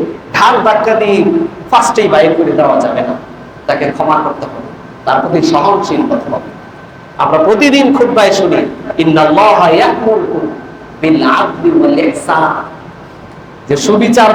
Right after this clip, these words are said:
করো, মানুষের প্রতি ইহসান করো। এজন্য তার প্রতি কি করতে হবে? ইহসান করতে হবে, ক্ষমা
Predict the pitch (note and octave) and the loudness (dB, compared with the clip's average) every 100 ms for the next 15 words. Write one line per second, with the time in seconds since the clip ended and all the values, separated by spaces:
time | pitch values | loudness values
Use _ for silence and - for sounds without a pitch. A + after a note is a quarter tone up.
0 | G#3+ G3+ B3 B3+ F3+ G#3+ G3+ G3 E3 - | 2 2 2 2 0 0 -2 -2 -2 -2
1 | - C3+ - D3+ - - - - - - | -2 -2 -4 -4 -4 -8 -14 -16 -16 -20
2 | - - - - - - - - - - | -20 -20 -20 -20 -20 -20 -20 -20 -20 -20
3 | - C3+ G3 A3+ G3 G#3 A#3+ A#3 B3+ C4+ | -14 -2 0 4 4 4 2 2 2 2
4 | C4+ B3 F3 - - - A3+ C#4 C#4+ - | 4 4 4 2 0 2 4 6 2 0
5 | G3+ G3 - - - - - - - - | 0 0 0 -2 -4 -10 -14 -18 -18 -20
6 | - - - - - - - A3+ A3 | -20 -20 -20 -20 -20 -20 -2 2 2